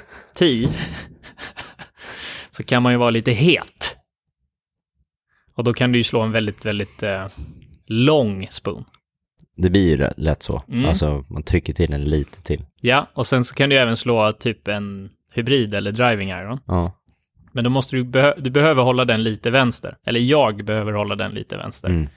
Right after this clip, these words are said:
Speaker 1: Eller slå en, en lång hybrid eller en lång driving iron.
Speaker 2: Mm.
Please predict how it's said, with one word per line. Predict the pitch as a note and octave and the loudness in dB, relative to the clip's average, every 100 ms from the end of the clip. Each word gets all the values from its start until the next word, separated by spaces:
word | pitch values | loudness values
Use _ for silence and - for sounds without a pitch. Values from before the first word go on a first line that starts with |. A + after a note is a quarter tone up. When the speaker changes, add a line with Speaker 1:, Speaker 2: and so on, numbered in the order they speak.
| _ _ _ | _ _ _
Speaker 1:
Eller | B2+ B2+ A#2+ | 0 2 0
slå | - A#2 G#2 G#2 | -2 -2 -2 -2
en, | - A2+ A2 - | -2 -4 -6 -8
en | A2+ A2+ A2+ A#2 | -6 -6 -6 -2
lång | C3 C#3+ A2+ | 2 2 2
hybrid | G#2 G2 G2 G2 | 0 -2 -4 -4
eller | G2+ | -4
en | G2+ G#2+ | -4 -2
lång | G#2 G#2 | -4 -2
driving | A#2 C3 G2+ F#2+ | 2 2 0 -4
iron. | F#2 - - _ _ | -8 -10 -16 _ _
Speaker 2:
Mm. | F2+ E2 | 0 0